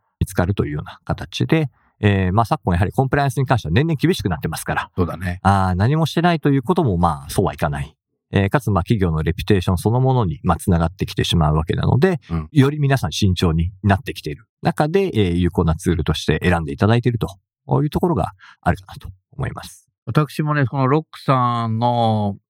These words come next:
Speaker 2: 役員の方、また社員の方といろいろ話をしたり、またロックさん主催のセミナーにね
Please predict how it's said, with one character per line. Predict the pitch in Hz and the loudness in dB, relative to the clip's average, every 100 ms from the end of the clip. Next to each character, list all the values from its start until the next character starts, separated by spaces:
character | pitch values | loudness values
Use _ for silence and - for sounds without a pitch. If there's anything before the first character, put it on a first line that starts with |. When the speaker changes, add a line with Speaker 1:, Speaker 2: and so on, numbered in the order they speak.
| - | 0
Speaker 2:
役 | 117 101 123 | 0 2 0
員 | |
の | 110 | 2
方、 | 104 101 | 0 2
ま | 104 104 | 0 2
た | 107 | 2
社 | 131 | 2
員 | 127 | 0
の | 110 | 0
方 | - 98 98 98 98 - | 0 2 2 0 -2 2
と | 127 120 | 4 4
い | |
ろ | 110 | 0
い | 110 | 0
ろ | |
話 | 101 113 113 - | 0 2 2 2
を | 110 | 0
し | - | 0
た | 110 | 0
り、 | 104 | 0
ま | 101 | 2
た | 110 | 2
ロ | 117 | 2
ッ | 131 | 0
ク | - | 0
さ | 120 110 | 2 2
ん | 101 | 0
主 | - | 0
催 | 113 113 | 2 2
の | 110 | 2
セ | 160 | -2
ミ | 147 | -4
ナ | 107 | -6
ー | 90 | -4
に | |
ね | 107 107 | -2 -2